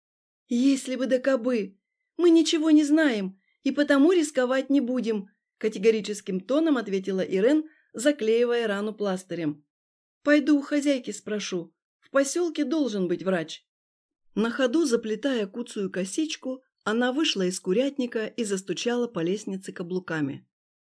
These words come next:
Продолжая всматриваться в туман, в котором скрывалось моё отражение, я пытался понять, в такой ли степени туманно моё будущее.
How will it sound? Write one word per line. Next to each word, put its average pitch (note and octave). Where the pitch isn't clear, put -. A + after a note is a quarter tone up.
Продолжая F#3+
всматриваться F3+
в D3+
туман, F#3+
в -
котором G3+
скрывалось F#3
моё E3+
отражение, F#3+
я B3
пытался A3
понять, G#3
в -
такой C#4
ли C4
степени A#3
туманно A3
моё G3+
будущее. G3